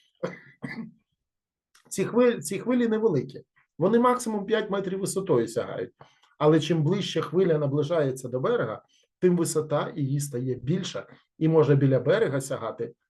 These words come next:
десятки метрів, тридцять, сорок, а то й п'ятдесят метрів. А довжина такої хвилі може сягати декілька сотень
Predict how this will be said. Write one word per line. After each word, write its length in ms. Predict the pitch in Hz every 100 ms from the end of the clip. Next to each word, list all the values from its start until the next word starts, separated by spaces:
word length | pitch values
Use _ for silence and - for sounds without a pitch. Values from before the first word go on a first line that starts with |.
| _
десятки 640 | 135 151 147 139 143 - 131
метрів, 440 | 123 110 107 -
тридцять, 460 | 151 214 226 127 -
сорок, 380 | 190 220 156 -
а 80 |
то 120 | 143 165
й 60 |
п'ятдесят 600 | 143 156 143 143 127 117
метрів. 380 | 113 101 104 95 _ _ _ _ -
А 260 | 143 101 - - _
довжина 500 | 135 165 143 180 165
такої 380 | 143 127 135 123
хвилі 500 | 120 220 262 139 - _ _ -
може 280 | 156 147 143
сягати 400 | 151 135 135 123
декілька 600 | 117 165 190 - - 151
сотень 720 | - - 131 127 135 143